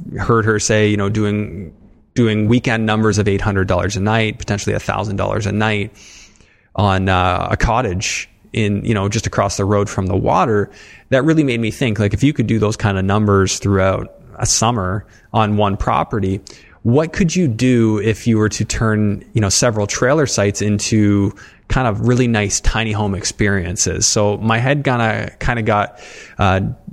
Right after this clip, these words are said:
turning into the conversation of what if we were to do, uh, really unique experience type trailers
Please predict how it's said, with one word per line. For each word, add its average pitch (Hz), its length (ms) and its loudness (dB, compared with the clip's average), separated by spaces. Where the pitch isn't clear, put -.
turning 131 380 0
into 113 440 2
the 107 300 2
conversation 110 680 -2
of 104 300 -2
what 120 120 4
if 120 120 -4
we 117 160 2
were 107 160 2
to 101 100 -4
do, 101 520 0
uh, 98 160 0
really 127 240 4
unique 110 420 0
experience 98 560 0
type 92 220 0
trailers 113 800 2